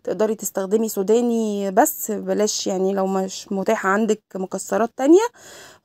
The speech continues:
هحط في ال-، هحط البوتفرايه كده حرفها في المربى على خفيف، وبعدين اغطسها بقى في، في جوز الهند، في الفستق الكداب، في السوداني المجروش، آه، في فورماسيل لو عندك، في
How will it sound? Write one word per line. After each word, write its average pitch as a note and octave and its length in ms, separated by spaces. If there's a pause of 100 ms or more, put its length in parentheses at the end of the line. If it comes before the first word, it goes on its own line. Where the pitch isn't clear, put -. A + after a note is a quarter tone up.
هحط C4+ 460
في B3+ 220
ال-، G3 680 (200)
هحط C4+ 240
البوتفرايه B3 460
كده B3+ 360
حرفها A3+ 460
في C4 120
المربى C4 420
على C4+ 300
خفيف، B3+ 580 (640)
وبعدين A#3 800
اغطسها A#3+ 500
بقى A#3 180
في، A3+ 360
في G#3+ 120
جوز C4+ 220
الهند، A#3 500
في A3+ 200
الفستق A3+ 420
الكداب، G#3+ 600
في - 80
السوداني A3 500
المجروش، A3 680 (580)
آه، A3+ 140
في C#4 280
فورماسيل C4+ 560
لو B3 120
عندك، C4 440
في - 140